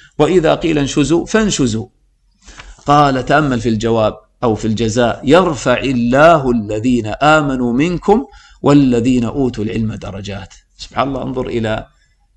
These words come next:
التجانس الجميل والجزاء من جنس العمل. يعني هذا ارتفاع حسي، أنت تقوم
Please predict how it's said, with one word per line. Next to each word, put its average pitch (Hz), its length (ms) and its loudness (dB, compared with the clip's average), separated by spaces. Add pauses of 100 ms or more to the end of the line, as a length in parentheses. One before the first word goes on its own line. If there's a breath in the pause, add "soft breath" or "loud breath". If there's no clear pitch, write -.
التجانس 117 720 -2
الجميل 110 520 -2
والجزاء 107 480 -4
من 110 200 -4
جنس 120 260 -4
العمل. 107 380 -4 (720)
يعني 113 180 -6
هذا 170 200 2
ارتفاع 196 400 0
حسي، 233 520 -2
أنت 226 160 -4
تقوم 180 580 0